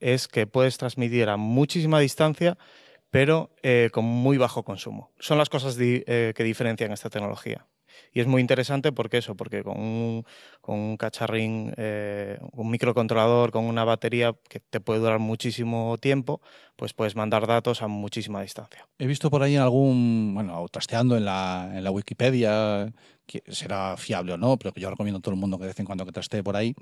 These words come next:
Speaker 2: que con una batería podemos tener una, un nodo de conexión de ese tipo, diez años trabajando.
Speaker 1: Sí, ahí depende de cómo, cómo te trabajes la parte electrónica y la parte de programación. Si haces que el cacharro esté durmiendo mucho tiempo, cada cuánto envías la información,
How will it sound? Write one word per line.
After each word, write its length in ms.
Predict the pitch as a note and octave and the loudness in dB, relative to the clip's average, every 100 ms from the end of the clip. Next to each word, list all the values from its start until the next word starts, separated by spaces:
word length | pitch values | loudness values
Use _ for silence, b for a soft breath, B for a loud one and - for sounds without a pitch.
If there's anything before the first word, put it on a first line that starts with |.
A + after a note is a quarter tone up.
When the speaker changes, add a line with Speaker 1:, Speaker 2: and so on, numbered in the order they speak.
| - | -12
Speaker 2:
que 100 | A#2 | -8
con 140 | A2+ | -2
una 140 | A#2 D#3 | 2 4
batería 460 | C#3 A#2 C#3+ C#3 | 2 2 4 4
podemos 300 | - A2 C3 | 4 2 2
tener 320 | - A#2+ B2 | 2 2 4
una, 500 | A#2+ A#2+ A2+ A2 G2+ G2 | 4 4 4 2 0 0
un 160 | A2 | 0
nodo 200 | A#2+ A#2+ | 4 4
de 60 | A2+ | 2
conexión 420 | G#2 G2 - A#2 | 0 -2 0 0
de 60 | G#2+ | 0
ese 160 | A2 | -2
tipo, 320 | A2 A#2+ B2 | -4 -2 -2
diez 280 | G2 B2 B2 | 0 -2 2
años 280 | D#3 E3 C#3+ | 4 4 4
trabajando. 640 | C#3 A#2 - G#3+ A3 A3 - _ _ - | 0 -2 0 -2 -2 -6 -12 _ _ -12
Speaker 1:
Sí, 300 | - D#3 A#2+ | -4 0 4
ahí 160 | B2 | 6
depende 420 | C#3 D3 E3+ E3 | 4 4 2 2
de 200 | E3+ E3 | 4 4
cómo, 500 | C3 C3+ C#3+ D3 C#3+ - B B B - | 4 4 6 6 4 0 B B B -8
cómo 220 | A#2+ B2+ | -2 0
te 140 | C3+ | 0
trabajes 480 | C3 B2+ B2 - B2+ | 2 4 4 2 -6
la 140 | A2+ G#2 | -4 0
parte 260 | A2 - | -2 0
electrónica 540 | A2+ A2 D3+ D3+ D3+ C#3 | 0 2 2 4 4 2
y 20 | |
la 140 | G#2 | 2
parte 180 | A2+ A2 | 0 0
de 100 | G#2+ | -2
programación. 600 | - G2+ G2 - A2+ G2 | -2 -6 -8 -2 -2 -2
Si 320 | - - G2+ | -8 -10 -8
haces 300 | G#2 G2+ A2 | -8 -6 -8
que 80 | - | -6
el 80 | A2+ | -4
cacharro 500 | G#2+ - A2 A2 G#2+ | -4 -2 -2 0 0
esté 460 | G#2 - G#2+ G#2 G#2 | -2 -4 -4 -2 -4
durmiendo 480 | A2 A2+ A2+ G#2+ | -4 -4 -2 -4
mucho 240 | G#2 G#2+ A2 | -6 -6 -2
tiempo, 400 | D3 D3+ C3+ C3 | 0 0 0 0
cada 180 | A2+ G#2+ | 2 0
cuánto 240 | A2+ A2 | -2 -2
envías 320 | G#2 A2+ A2 | -4 0 0
la 80 | G#2+ | -2
información, 640 | G#2 - G#2 - C3+ D3 | -6 -6 -8 -2 -2 -2